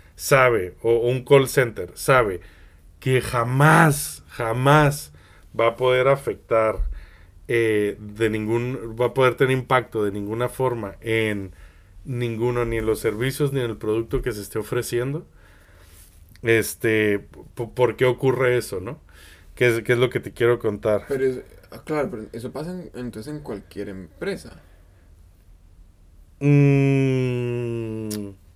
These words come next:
Speaker 2: ¿No?
Speaker 1: Pues, la idea es trabajar
Speaker 2: Mm.
Speaker 1: hacia que no. Supongo que en mayor o menor medida sí. Ahí estamos hablando de tamaño de empresa. Si es una startup de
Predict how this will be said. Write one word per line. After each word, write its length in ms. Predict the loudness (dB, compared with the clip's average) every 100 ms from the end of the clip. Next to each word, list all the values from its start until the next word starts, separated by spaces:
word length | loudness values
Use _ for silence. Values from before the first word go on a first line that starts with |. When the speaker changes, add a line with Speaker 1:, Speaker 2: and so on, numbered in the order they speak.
| -20 -14
Speaker 2:
¿No? 320 | -10 -8 -8 -10 -18 -20 -20 -20 -20 _ -20 -20 -20 -20 -20 _ -20 -20 -20 -10
Speaker 1:
Pues, 840 | 6 10 10 8 4 -4 -12 -14 -20 -6
la 240 | 2 6
idea 220 | 8 6
es 120 | 4
trabajar 440 | 0 0 0 2 4
Speaker 2:
Mm. 80 | 4
Speaker 1:
hacia 260 | 4 0
que 140 | 0 0
no. 340 | 2 0 -2 -14 -4
Supongo 440 | 0 4 4 4
que 100 | 2
en 120 | 4
mayor 320 | 4 4 4
o 60 | 4
menor 340 | 0 0 -2
medida 380 | 0 2 4 2
sí. 240 | 0 -4 -6 -16 -20 -20 -4
Ahí 240 | 4 6 6
estamos 420 | 8 8 6 6
hablando 340 | 6 6 6
de 80 | 4
tamaño 460 | 2 -2 -2 0 0
de 60 |
empresa. 440 | 0 2 2 4 0
Si 120 | 2
es 140 | 0
una 160 | 2 2
startup 520 | 2 0 0 -2 -2
de 240 | 0 0